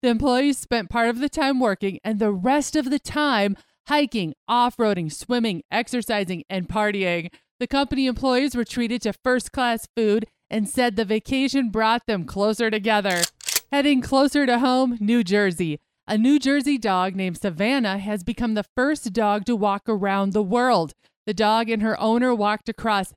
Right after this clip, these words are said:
thirty-eight countries and six continents. The duo walked an average of twenty-four miles a day, and the owner plans to write a book about the adventures.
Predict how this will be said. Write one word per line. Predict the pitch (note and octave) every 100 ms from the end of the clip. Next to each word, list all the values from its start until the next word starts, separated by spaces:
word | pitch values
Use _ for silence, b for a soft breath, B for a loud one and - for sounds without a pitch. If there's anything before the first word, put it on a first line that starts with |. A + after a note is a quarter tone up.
| _ -
thirty-eight | A#3+ B3 C4+ - A3 A3+ - -
countries | - A#3+ G#3+ A#3 A#3 -
and | G3+ F#3+
six | - - B3 - -
continents. | - B3 A3 A3 F#3+ C#3+ - - _ _ -
The | G#3+
duo | A3 B3+ B3+
walked | B3 A3+ A3+ A3
an |
average | F#3+ G#3 G#3+ A#3
of | G3 -
twenty-four | - B3 C4 C#4+ D#4+ D#4
miles | A#3 G#3 G#3 A3+
a | C4+
day, | G#3 D#3+ D3+ - _ -
and | G#3
the | G#3
owner | G3+ G#3+ A#3+
plans | A#3 G#3 G3+
to | - G3
write | G3 F3+
a |
book | E3+ B3+ A#3
about | F3 C#3+ E3 F3
the | G3+
adventures. | G3+ F3+ F3 - E3 D3